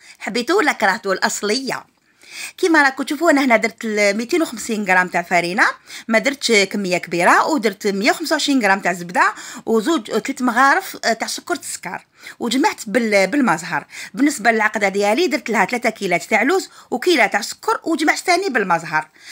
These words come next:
ن-، نشكلوهم، العجينة نديروها خمسة وثلاثين غرام وال-، ولا فاخ تاعنا نديروها عشرين غرام. نشكلوهم بهالطريقة البنات.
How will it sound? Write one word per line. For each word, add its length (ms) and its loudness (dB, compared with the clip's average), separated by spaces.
ن-، 380 4
نشكلوهم، 680 0
العجينة 380 0
نديروها 300 2
خمسة 240 -6
وثلاثين 360 -2
غرام 280 2
وال-، 360 4
ولا 180 2
فاخ 280 -2
تاعنا 240 2
نديروها 380 2
عشرين 560 -2
غرام. 260 -2
نشكلوهم 460 0
بهالطريقة 640 0
البنات. 420 -2